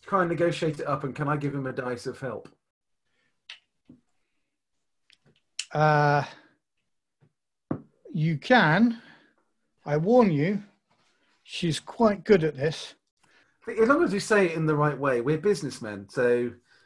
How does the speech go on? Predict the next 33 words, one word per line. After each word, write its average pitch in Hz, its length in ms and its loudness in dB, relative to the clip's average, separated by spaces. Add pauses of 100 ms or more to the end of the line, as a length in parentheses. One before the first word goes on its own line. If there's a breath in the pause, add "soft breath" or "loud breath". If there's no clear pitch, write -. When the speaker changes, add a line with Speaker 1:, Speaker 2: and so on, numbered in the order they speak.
(420)
Speaker 1:
you 127 80 -10
know, 117 200 -4
she - 200 -10
shouldn't 160 280 -6
then 143 140 -2
turn 151 120 -2
around 135 80 0
and 127 80 -6
say, 131 140 0
"Well, 131 160 2
I'm 143 60 0
gonna 127 140 0
offer 117 120 -10
you 120 80 -10
five 110 320 -6
thousand 101 340 -8
now, 104 240 -12
Speaker 2:
Yeah, 160 80 0
Speaker 1:
fuck 151 60 -4
Speaker 2:
just 190 180 -2
Speaker 1:
you." 190 60 -8
Speaker 2:
bear 208 220 4
in 190 120 4
mind 180 300 4
that 160 80 -2
I'm 156 140 0
using 156 280 0
all 156 120 2
my 143 180 2
dice. 135 520 -2
<laughs> - 40 -20 (2000 loud breath)
Um, 160 680 0 (120)
do - 60 -20